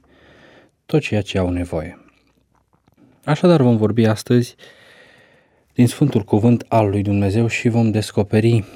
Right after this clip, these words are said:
mila Tatălui, mila Tatălui Ceresc, mila lui Dumnezeu și dorința lui de a salva pe oricare dintre fiii lui. Există, așadar, în Biblie cuvântul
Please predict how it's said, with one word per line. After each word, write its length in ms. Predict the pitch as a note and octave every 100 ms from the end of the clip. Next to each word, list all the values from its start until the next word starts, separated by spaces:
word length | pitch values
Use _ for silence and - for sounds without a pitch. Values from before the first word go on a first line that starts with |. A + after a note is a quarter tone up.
| - - - - _ _
mila 400 | A2+ B2+ G#2+ F#2
Tatălui, 680 | - A2 - B2 C3 C3 - - - _ _ _ _ _ _ -
mila 240 | G2+ G2
Tatălui 400 | A2+ G#2+ G#2 G#2
Ceresc, 500 | - G2 A2 B2+ -
mila 300 | G#2 G#2 G2+
lui 140 | G2+
Dumnezeu 640 | G2 G2+ G2+ G2 A2+ B2+ C3+ _ _ - - - _
și 200 | - A#2+
dorința 420 | B2 D#3 E3+ C#3+
lui 140 | C#3+
de 120 | B2+ B2+
a 80 |
salva 480 | A#2+ - A#2+ A#2+ B2+ -
pe 180 | - - _
oricare 680 | C#3 D#3 C#3+ - C3 A#2+ A2
dintre 360 | G#2 G2 G2
fiii 340 | F#2+ - F#2+ F2
lui. 460 | F2 C2 - _ _ _ _ _ _ _
Există, 640 | _ E3 - D3 - G#2 G2+ - -
așadar, 340 | - G#2+ G2+
în 140 | G2+ G2
Biblie 340 | G#2+ G#2+ A2
cuvântul 760 | G#2 - G#2 B2+ A#2 - F#2+ -